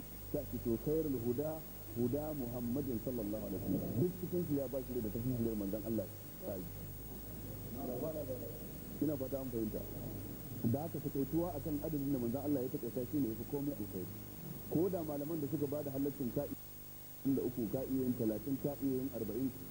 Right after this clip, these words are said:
duka da in yi ashirin, da in yi talatin, da in yi arba'in, da in yi sha ɗaya, wanne shi za su ce to sha ɗaya ya fi. Amma ana maganan wancan in ka yi, za a ce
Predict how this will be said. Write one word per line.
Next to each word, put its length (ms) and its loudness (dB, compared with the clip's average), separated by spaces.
duka 280 4
da 160 2
in 180 6
yi 80 8
ashirin, 480 2
da 100 2
in 220 4
yi 80 6
talatin, 420 2
da 60 6
in 180 6
yi 80 8
arba'in, 420 4
da 80 4
in 180 2
yi 120 6
sha 320 2
ɗaya, 160 2
wanne 320 2
shi 140 0
za 100 4
su 120 0
ce 120 2
to 160 0
sha 140 4
ɗaya 260 0
ya 80 0
fi. 80 -6
Amma 180 0
ana 180 0
maganan 360 4
wancan 320 4
in 160 4
ka 100 4
yi, 140 2
za 120 2
a 120 -2
ce 80 -2